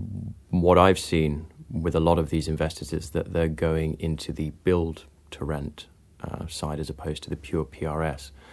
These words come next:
So actually taking on, uh, development risk themselves in one way or another.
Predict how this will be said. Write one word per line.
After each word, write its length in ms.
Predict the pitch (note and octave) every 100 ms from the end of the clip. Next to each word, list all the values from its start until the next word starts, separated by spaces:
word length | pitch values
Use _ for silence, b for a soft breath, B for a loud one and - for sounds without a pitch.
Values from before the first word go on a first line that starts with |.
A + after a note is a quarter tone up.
| B B -
So 120 | -
actually 240 | C#2+ -
taking 400 | - - E2 -
on, 320 | D#2+ D#2 D2 D#2+ -
uh, 140 | - -
development 460 | - E2 E2 D#2+ D2+
risk 220 | D2+ -
themselves 600 | - C#2 - G2 D#2 D2
in 100 | D2+
one 140 | D2 D2
way 120 | D2
or 120 | C#2
another. 300 | - D#2 E2